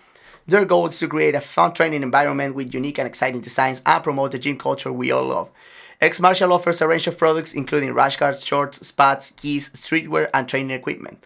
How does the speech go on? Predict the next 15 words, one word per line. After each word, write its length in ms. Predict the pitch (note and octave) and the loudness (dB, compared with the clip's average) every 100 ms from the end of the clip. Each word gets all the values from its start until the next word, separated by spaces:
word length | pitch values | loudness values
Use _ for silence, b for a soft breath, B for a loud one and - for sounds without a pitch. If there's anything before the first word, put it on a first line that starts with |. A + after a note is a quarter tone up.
| B B B - | B B B -4
Use 240 | C#3+ C#3+ | -2 0
code 320 | - D3+ C#3 | 4 4 4
the 80 | B2 | -2
fight 300 | - F3+ - | 4 4 6
site 320 | - B2 B2 | 2 2 0
to 80 | B2 | -2
get 200 | C3 C3 | 0 2
a 60 | B2+ | 0
ten 140 | C#3+ | -2
percent 380 | D3+ D3 D3 C3+ | -2 0 0 0
discount 340 | C#3 C3+ D3 - | -4 -4 -6 -4
on 120 | C3 | -6
your 120 | A#2+ A#2+ | 0 0
order 260 | B2 B2 | 2 -2
now. 360 | A#2+ C#3+ A#2+ | 0 0 0